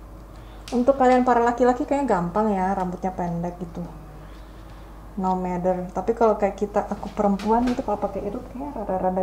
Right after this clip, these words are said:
gimana gitu. Mesti, kalau mau fashion-fashion gitu, ini yang mesti dikeluarin dulu. Nah, jadi gini pakai earlobe. Jadi supaya nggak pegel,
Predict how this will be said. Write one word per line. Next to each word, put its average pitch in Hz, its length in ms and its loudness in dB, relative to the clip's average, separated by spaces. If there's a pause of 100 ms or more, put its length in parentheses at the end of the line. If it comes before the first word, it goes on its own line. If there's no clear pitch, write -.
gimana 226 560 -4
gitu. 180 240 -8 (960)
Mesti, 208 880 0 (400)
kalau 208 160 2
mau 202 160 6
fashion-fashion 226 720 2
gitu, 233 240 2 (880)
ini 262 160 4
yang 277 160 4
mesti 269 240 0
dikeluarin 240 560 2
dulu. 262 320 4
Nah, 226 320 4 (720)
jadi 208 240 2
gini 226 240 4
pakai 233 320 0
earlobe. 208 320 0 (1400)
Jadi 247 160 8
supaya 254 480 6
nggak 233 240 6
pegel, 214 720 8